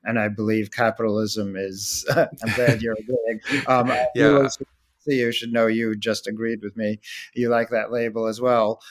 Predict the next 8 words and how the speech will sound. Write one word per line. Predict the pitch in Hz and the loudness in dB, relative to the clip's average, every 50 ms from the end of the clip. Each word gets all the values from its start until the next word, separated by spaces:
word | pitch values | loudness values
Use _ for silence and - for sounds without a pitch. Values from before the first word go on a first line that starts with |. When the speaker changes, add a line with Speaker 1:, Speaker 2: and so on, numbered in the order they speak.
| - - | -12 -4
Speaker 1:
Um, | - 131 127 123 120 117 120 123 | 0 2 4 4 4 2 0 0
I | - 123 127 | 2 2 2
believe | 120 123 123 127 120 | 2 2 2 0 0
that | 113 117 107 - | 0 -2 -4 -2
capitalism | - 123 117 113 - 113 113 113 113 110 101 113 113 110 107 | -2 -2 -2 -2 -4 -6 -4 -4 -4 -4 -4 -6 -6 -4 -4
is | 107 107 - | -4 -4 -4
certainly | - 117 113 110 110 113 113 107 107 104 | -2 0 -2 -2 -2 -4 -6 -4 -4 -4
choking | 101 - - - 107 107 - _ 104 104 101 98 - - 95 | -2 -2 -2 -2 -2 -6 -8 _ -14 -14 -14 -14 -18 -20 -20